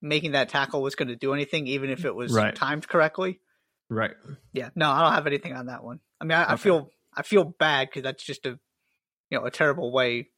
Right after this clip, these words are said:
Speaker 1: to kind of have that end. But you, there's
Speaker 2: And
Speaker 1: no,
Speaker 2: Osai
Speaker 1: yeah.
Speaker 2: also, also had a great game too.
Speaker 1: Yeah,
Speaker 2: Like, he
Speaker 1: yeah.
Speaker 2: was, he had a really good game up until
Speaker 1: Yeah.
Speaker 2: that point. But
Speaker 1: It, yeah, no, there was just no, there was no reason to make that play at all.
Speaker 2: Yep.
Speaker 1: Yeah. I was just sitting there thinking about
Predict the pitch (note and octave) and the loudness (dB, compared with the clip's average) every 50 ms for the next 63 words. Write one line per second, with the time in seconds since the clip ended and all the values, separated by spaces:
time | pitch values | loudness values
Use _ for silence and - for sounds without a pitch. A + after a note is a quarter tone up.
0 | _ _ _ _ _ _ _ - - - D3 C#3 C3 - C#3+ C3+ B2+ B2 A#2 A#2+ | _ _ _ _ _ _ _ -4 -2 0 0 0 0 0 -2 -2 -2 -4 -4 -4
1 | - D3 C#3+ B2+ A#2 A#2+ - - C3+ - C#3 C3+ C3 B2 - _ _ _ _ _ | -2 -2 -2 -2 -2 -4 -6 -6 -6 -6 -8 -10 -14 -14 -16 _ _ _ _ _
2 | _ _ - D#3+ C#3 C3+ C#3 C#3 D3 C#3+ - F3 D#3+ D3 C3+ C3+ C3 C#3+ C3 B2 | _ _ 0 2 2 4 4 4 4 4 4 4 4 6 4 4 4 4 2 2
3 | A#2+ A#2+ B2+ B2 - A#2+ A#2 A2 G#2+ G2+ - A2 G#2+ G#2+ G#2+ - G#2+ E2+ A1 G#1+ | 2 2 0 0 2 2 0 0 0 -2 -4 -6 -6 -6 -8 -8 -8 -8 -8 -10
4 | - - - - - C3 - E3 C3+ B2+ A#2 A#2 - C3 B2+ A#2+ A#2 A2+ A2 G#2 | -14 -18 -10 -4 0 2 4 4 2 0 -2 -2 0 0 2 2 2 2 0 -2
5 | - - C3 B2+ A#2+ A#2 A#2 A#2+ A#2 A2+ G#2+ A2 A2 G#2 G#2+ G#2 G#2 G#2+ G#2+ A2+ | -4 -2 0 0 2 0 0 0 0 -2 -2 -4 -8 -8 -8 -10 -10 -10 -12 -12
6 | - A#2+ A#2+ B2+ A2 - A2+ G#2+ G#2 - - - - G#2+ - - - - - - | -6 -4 -4 -2 -2 -4 -8 -10 -12 -12 -12 -12 -12 -12 -14 -14 -14 -12 -12 -12
7 | - - - - - B2 - _ - - - _ _ _ _ _ _ - - - | -12 -6 -2 -2 -2 -2 -2 _ -18 -20 -20 _ _ _ _ _ _ -4 -4 -4
8 | - _ _ - D#3+ D3+ C#3+ D3 D3 D3 D3 - D3 B2+ - E3 D3+ C#3+ D3+ F3 | -6 _ _ 0 2 2 2 0 -2 -4 -6 -6 -8 -8 -6 -4 -4 0 4 4
9 | G3+ G#3 G#3 G3 A3 A3+ G3+ F3 A3+ G#3 F3+ G3+ F3 D3+ D#3 D#3 D3+ - - C3+ | 4 6 6 6 6 6 6 6 4 2 2 2 0 0 0 0 0 2 2 2
10 | B2 - - - C3+ B2 A#2 A2+ A#2 A2+ - - - - - - - - - - | 2 0 0 0 0 0 0 -2 -8 -12 -14 -16 -18 -18 -18 -18 -20 -20 -20 -20
11 | - - - _ _ _ - E3+ E3 - - - - - - _ _ _ - - | -20 -20 -20 _ _ _ -10 -10 -10 -8 -4 -4 -4 -4 -6 _ _ _ -12 -10
12 | - - - - _ _ _ _ _ _ _ _ _ _ _ _ - D#3 D3 E3 | -10 -10 -10 -14 _ _ _ _ _ _ _ _ _ _ _ _ -4 0 0 0
13 | E3+ - A3 G3+ - A3+ - A3+ A#3 A3 G#3 - A3+ B3+ C#4 D#4+ C#4 C4 A#3 F3 | 2 2 0 2 2 2 2 2 2 0 0 -2 -4 -4 -4 -4 -6 -2 0 0
14 | F3 F3+ - | 0 0 0